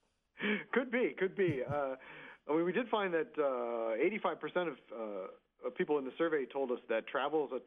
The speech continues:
top spending priority for, uh, the dis-, discretionary, uh, spending that they can do. So, you know, I think a lot of it is just, uh, they wa-, they wanna spend time with their families,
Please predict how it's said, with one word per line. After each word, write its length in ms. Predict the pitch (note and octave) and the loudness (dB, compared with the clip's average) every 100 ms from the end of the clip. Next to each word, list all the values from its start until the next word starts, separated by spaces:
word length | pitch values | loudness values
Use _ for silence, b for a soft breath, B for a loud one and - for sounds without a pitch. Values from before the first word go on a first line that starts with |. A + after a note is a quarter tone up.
| - | -2
top 220 | A#2 D#3 - | 0 0 -4
spending 320 | D3 D3+ E3 | -6 -4 -4
priority 580 | - A#2+ A2 G#2 G#2+ A2 - | -2 0 0 0 -2 -4 -4
for, 420 | G#2+ B2 C3 C3+ b b b b _ | -2 2 2 -2 b b b b _
uh, 200 | G#2 G#2 G2+ | -10 -8 -6
the 60 | A2 | -4
dis-, 120 | B2+ - - - | -4 -4 -14 -8
discretionary, 840 | A2+ - C#3 - C#3 C3 C3+ B2+ | -8 -4 -2 0 0 0 0 0
uh, 180 | B2 A#2 A2+ b b _ | 0 -2 -6 b b _
spending 300 | E3+ E3 C#3 | 0 0 -2
that 120 | C3 | -2
they 100 | C#3 | -2
can 140 | C#3+ | 0
do. 240 | C#3+ F#3 F#3 | 2 2 0
So, 240 | C#3+ A#2+ A2+ b b b b b _ - | 0 0 -2 b b b b b _ -4
you 80 | E3+ | 0
know, 200 | F#3+ - | 0 0
I 60 | F3+ | -4
think 180 | F#3 C#4+ | -2 0
a 40 | |
lot 180 | F3+ D#3 | 2 2
of 80 | E3+ | 0
it 80 | C#3+ | -2
is 80 | G#2+ | -2
just, 180 | C#3+ C#3+ - | -4 -4 -6
uh, 340 | - A#2+ G#2 F#2 - _ _ _ - | -8 -6 -6 -8 -16 _ _ _ -2
they 100 | C3 | 0
wa-, 200 | A#2 - | 0 -2
they 80 | A#2 | 0
wanna 220 | A#2+ D3+ | 0 0
spend 180 | - D#3+ | -2 -2
time 180 | D3+ D#3 | -2 -2
with 120 | D3+ | 0
their 120 | C#3 | -2
families, 680 | - D3+ D#3 D#3 D#3+ D#3+ | -2 -2 0 0 2 2